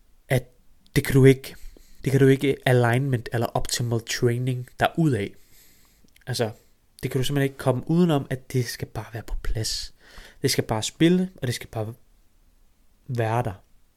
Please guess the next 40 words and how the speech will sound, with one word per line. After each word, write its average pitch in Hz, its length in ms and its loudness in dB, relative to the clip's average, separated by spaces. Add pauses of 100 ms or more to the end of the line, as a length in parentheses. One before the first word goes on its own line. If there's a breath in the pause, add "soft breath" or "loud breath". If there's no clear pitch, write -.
(320)
for - 340 -2
at - 180 -6
din 110 80 -6
træning 117 400 -4
kan 175 220 -2
blive 120 180 0
optimal. 101 460 -6 (340 loud breath)
Fordi 151 240 4
hvis 151 200 -4
du 190 80 2
har 180 80 6
styr 240 280 2
på - 100 -2
de 123 60 -2
her 117 120 0
tre 120 240 -4
ting, - 280 -10 (360)
får 151 460 2
nok 131 220 2
at 147 60 0
spise 151 500 -2
herunder 123 540 0
også, - 320 -2 (280 soft breath)
får - 240 4
nok 113 200 0
protein, 123 440 0 (520 loud breath)
og 147 280 6
sover 165 380 4
nok, 113 260 -2 (120)
så - 160 -6
dermed 117 300 2
har 107 100 -2
du 107 60 -4
nok 113 300 -4
energi, 123 460 -6 (520 loud breath)
og 127 180 4
træner 131 300 0
hårdt 131 280 2
nok, 113 240 -6
så - 100 -14